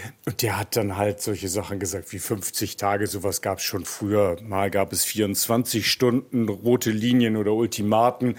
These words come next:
Dann gab es mal hundert Tage. Aber letztlich, so hat der, äh, dann eben auch weiter gesagt, sei es relativ klar, dass, äh, die U S A unter dem ungebührlichen Druck der E U und der derzeitigen nato-Führung stehe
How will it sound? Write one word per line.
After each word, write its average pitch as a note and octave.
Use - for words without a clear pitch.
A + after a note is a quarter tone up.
Dann G#2
gab A2
es -
mal A2+
hundert A2+
Tage. A#2
Aber A#2
letztlich, A#2+
so G#2+
hat G#2
der, G#2+
äh, C3+
dann A#2
eben A#2
auch G2+
weiter G#2+
gesagt, G#2
sei G#2+
es A2
relativ A2
klar, A2
dass, -
äh, G2
die A#2
U A2+
S G#2
A A2+
unter A#2
dem G#2+
ungebührlichen B2+
Druck B2+
der G2
E G#2+
U A2+
und A2+
der G#2
derzeitigen G#2
nato-Führung F#2+
stehe G#2